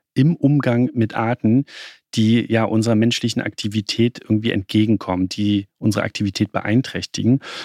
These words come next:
Und das schafft natürlich auch einen gefährlichen Präzedenzfall für Konfliktmanagements zwischen Menschen und Wildtieren. Also wir haben das schon beim Wolf jetzt erlebt. Der wurde ja auch in seiner, in seinem Schutzstatus europaweit herabgesetzt.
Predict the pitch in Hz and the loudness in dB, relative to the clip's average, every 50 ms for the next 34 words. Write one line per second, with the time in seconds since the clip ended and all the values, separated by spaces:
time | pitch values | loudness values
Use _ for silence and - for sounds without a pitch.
0 | - - - 107 110 117 - - - - - - - 135 - - - 120 107 - | -8 -4 -2 0 0 -2 -4 -8 -8 -8 -4 -2 -2 -2 -2 -2 -2 -2 0 0
1 | 123 113 107 - - 120 127 - 117 113 113 104 107 101 - - 110 113 123 - | -2 -2 -2 -2 -2 -4 -2 0 0 0 0 0 0 -4 -4 -2 -2 -2 -2 0
2 | - 110 - - 104 - - 104 104 101 110 113 - - - 104 104 107 110 - | -2 -2 -2 -4 -10 -8 -6 -2 0 0 0 0 -2 -2 -2 0 0 0 -2 -4
3 | - - 104 104 104 104 _ _ _ - - - 98 - - 170 - - - 101 | -4 -2 0 0 0 -2 _ _ _ -6 -4 -4 -2 -2 -2 -4 -4 -2 -2 0
4 | 98 95 90 - - - - 92 87 87 82 - - - - - - - - _ | 0 0 0 -2 -6 -6 -4 -4 -4 -4 -4 -6 -8 -10 -12 -18 -18 -18 -18 _
5 | - - - 120 113 - 113 101 98 101 107 120 120 - - - - 101 92 104 | -4 0 0 2 2 2 2 2 4 4 2 2 0 0 -2 -2 -2 0 0 2
6 | 113 123 120 - - - 92 87 82 - 104 104 104 98 110 101 107 123 135 135 | 0 0 0 -2 -4 -4 -4 -4 -6 -8 -8 -8 -6 -4 -4 -2 0 2 0 0
7 | 123 - 127 120 110 104 98 90 - - 120 139 - - 151 - - 123 127 123 | 0 0 0 0 0 0 -2 -4 -2 -2 -2 0 0 -2 -4 -4 -4 -6 -4 -2
8 | 139 151 - - - - 110 107 110 113 117 113 117 110 104 - 110 113 - - | -2 -2 -4 -6 -8 -4 -2 0 0 0 2 2 2 0 0 -2 -4 -6 -6 -4
9 | - 113 110 101 107 101 101 98 98 98 95 - - - _ _ - 117 107 107 | -2 -2 -2 0 -2 -2 -2 -2 -2 -2 -4 -6 -10 -20 _ _ -4 -2 0 0
10 | 98 92 - - - - - - - - 123 120 - - 120 113 - - 107 101 | 0 0 -2 -2 -2 -2 -2 -2 -2 -2 -2 -4 -2 -2 -4 -4 -2 -2 -2 -2
11 | 101 107 107 110 101 92 98 92 92 - - - 90 - 123 - - - 127 110 | 0 0 0 0 -2 -2 -2 -4 -6 -6 -6 -6 -6 -6 -6 -6 -4 -2 -2 0
12 | 117 117 120 - - - | 0 -2 -2 -4 -8 -12